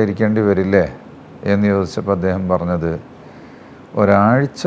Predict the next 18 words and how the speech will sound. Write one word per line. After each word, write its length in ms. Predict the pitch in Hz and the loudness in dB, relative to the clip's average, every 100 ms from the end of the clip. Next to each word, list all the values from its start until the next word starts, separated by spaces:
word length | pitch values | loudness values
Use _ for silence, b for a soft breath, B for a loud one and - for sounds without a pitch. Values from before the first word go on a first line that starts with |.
| 143 | 0
തുടർച്ചയായി 920 | 113 104 101 - - 135 131 131 147 - - | 0 -2 -2 -6 -2 2 4 2 2 -2 -2
അങ്ങനെ 220 | 101 101 87 | -2 0 -2
കുടിച്ചാൽ 540 | 82 80 - 87 82 85 - - - - - - - - - - - | -4 -6 -4 -2 -2 -4 -8 -14 -20 -20 -20 -20 -20 -20 -20 -20 -2
ശരീരത്തിൽ, 600 | 101 95 101 98 - 104 110 - - - - - | 0 2 2 0 -2 -2 -2 -6 -10 -20 -10 0
ആ, 20 | 98 95 92 | 2 2 0
സെല്ലുകൾക്കിടയിൽ 840 | - 92 92 95 92 101 90 90 101 101 | -2 -2 0 0 -2 -2 -2 0 0 0
വെള്ളം 340 | 90 92 98 110 - - - 98 | 0 0 -2 -4 -10 -20 -6 -2
കണ്ടെയ്ൻ 420 | 92 90 95 95 - | -2 0 -2 -2 -4
ചെയ്യാനുള്ള 440 | 95 92 90 90 101 | -2 -2 -2 -2 -2
സ്വഭാവം 500 | 95 85 90 87 95 - - - - - - - B B B B - | -4 0 0 0 -4 -8 -14 -20 -20 -20 -20 -20 B B B B 2
വർദ്ധിക്കും, 520 | 92 82 87 - 107 - - | 2 2 -2 -4 -6 -6 -2
അറകളൊക്കെ 440 | 92 95 98 90 92 90 | 0 2 0 -2 -2 -2
തുറക്കപ്പെടും, 580 | 85 - 82 90 90 80 95 | -2 -4 -4 0 -2 -2 -6
അപ്പോൾ 180 | 95 90 | -2 0
വെള്ളം 200 | 87 95 92 | 0 0 -2
കൂടുതൽ 260 | 87 90 85 | -2 -2 -2
സ്റ്റോർ 280 | 90 87 82 92 | 0 0 0 -4
ചെയ്യപ്പെടും, 440 | 85 - 82 113 | -4 -2 -2 -2